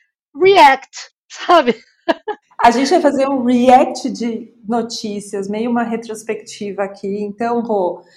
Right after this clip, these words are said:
Speaker 2: eu vou soltar pra você algumas coisas, assim, a gente quer muito ouvir tua perspectiva sobre isso. Coisas que aconteceram no país, coisas que aconteceram no mundo, e em especial descer isso pra essa relação que a gente tem com a influência, né?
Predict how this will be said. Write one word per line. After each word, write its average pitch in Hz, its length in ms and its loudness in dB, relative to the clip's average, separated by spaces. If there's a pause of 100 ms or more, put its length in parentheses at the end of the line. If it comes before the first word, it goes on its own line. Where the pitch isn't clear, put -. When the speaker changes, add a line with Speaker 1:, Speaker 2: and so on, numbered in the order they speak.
(200)
Speaker 2:
eu 202 160 -4
vou 247 520 -2
soltar 226 840 -4
pra 247 140 -4
você 226 380 -6
algumas 208 440 -8
coisas, 202 380 -8
assim, 220 240 -8
a 208 160 -6
gente 196 260 -18
quer 220 160 -4
muito 233 380 0
ouvir 226 480 -2
tua 277 240 0
perspectiva 220 680 -6
sobre 180 340 -12
isso. 175 460 -12 (560)
Coisas 220 320 -2
que - 80 -10
aconteceram 220 500 -6
no 208 140 -8
país, 220 560 -4
coisas 202 480 -10
que - 80 -20
aconteceram 214 420 -8
no 214 160 -4
mundo, 240 460 -2 (320)
e 226 80 -4
em 233 40 0
especial 233 600 -2
descer 233 600 -2
isso 226 420 -10
pra 220 480 0
essa 220 240 -4
relação 285 480 -6
que 226 80 -12
a 220 60 -8
gente 214 260 -12
tem 208 140 -12
com 220 100 -12
a 214 40 -6
influência, 196 800 -8
né? 165 260 -14